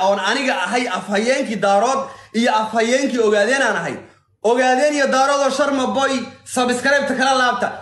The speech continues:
Soomaali weyn baan la hadlayaa. Soomaali weyn.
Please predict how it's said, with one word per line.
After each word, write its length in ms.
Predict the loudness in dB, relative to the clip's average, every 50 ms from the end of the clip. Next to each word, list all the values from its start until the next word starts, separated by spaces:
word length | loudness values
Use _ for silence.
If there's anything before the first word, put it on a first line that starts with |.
| -18 -14
Soomaali 600 | -10 -4 0 2 2 4 4 4 4 2 2 2
weyn 320 | 2 2 2 2 0 0 2
baan 180 | 2 2 2
la 60 | 2 0
hadlayaa. 460 | 0 0 -2 -2 -2 -2 -2 -4 -4 -6 -10 -16 -20 -18
Soomaali 520 | -8 -2 0 0 2 2 2 2 2 2 2
weyn. 440 | 2 2 2 2 0 0 -2 -4